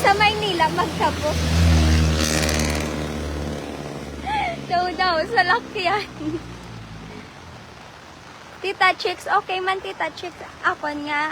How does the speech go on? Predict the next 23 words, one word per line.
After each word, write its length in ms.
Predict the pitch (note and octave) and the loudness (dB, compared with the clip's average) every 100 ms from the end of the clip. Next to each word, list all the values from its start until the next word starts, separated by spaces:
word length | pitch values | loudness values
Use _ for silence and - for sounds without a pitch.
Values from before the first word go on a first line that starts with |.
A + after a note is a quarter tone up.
| D#4 D4+ D4+ | -2 -2 -4
ano, 400 | C#4 C#4 A#3+ A#3+ B3+ | -6 -4 -4 -4 -4
look. 240 | B3+ A#3 - - - - - - - - - - - | -4 -4 -8 -16 -16 -18 -18 -16 -16 -16 -16 -14 -6
Nag-practice 560 | D#4+ - F4 - D4+ D#4 | -4 2 2 2 -4 2
ako 160 | D4+ E4 | 2 2
sang, 560 | E4+ E4+ E4+ G4 G4+ A4+ A4+ - - - - - - - - - - - - - - - - - - | 0 0 4 6 4 2 -8 -16 -16 -16 -16 -16 -16 -16 -16 -16 -16 -14 -16 -16 -16 -16 -14 -14 -6
sang, 560 | - D#4 E4 F#4 G4 G#4+ - | 2 4 6 4 2 2 0
sang, 320 | E4+ E4+ F#4 A4 | 0 0 -2 -2
sang, 280 | F4+ E4 E4+ F4+ | -2 0 -2 -4
sang 280 | E4+ D#4 D#4+ D#4+ | -2 -2 -2 -2
makeup 560 | D#4 D#4 - - B3 C4 - E4+ | -2 -4 -4 0 0 0 -2 2
kay 240 | E4 D#4 D4+ D4+ D4+ D4+ D#4+ - - - - - - - | 2 2 -2 -2 -2 -2 -4 -6 -12 -12 -12 -12 -12 -10
Para 480 | F#4 - - C#4 B3 | -8 -2 4 6 6
makatipid 720 | B3+ C4+ - - C#4+ - B3 | 4 2 2 0 -4 -4 -2
ako 240 | B3+ C#4+ C#4 | 0 -2 -2
man 120 | C#4+ C#4 C4+ | -4 -6 -4
dyan, 160 | B3+ B3+ | -4 -4
uncle. 500 | B3+ B3 - A#3+ B3 B3+ | -6 -6 -8 -6 -6 -6
Kay 400 | - D4 C#4+ C#4+ C4+ | -4 -2 -2 -2 -2
magasto 480 | B3+ D4 - C4 A#3+ | -2 -4 -4 -6 -6
man 160 | A#3 B3 B3+ | -4 -4 -6
kung 160 | C#4 | -6
mga 160 | C#4+ C#4 - | -6 -6 -6
pinamake-up, 800 | C4+ C4 C4 A#3+ - - A#3 | -4 -4 -4 -8 -10 -8 -8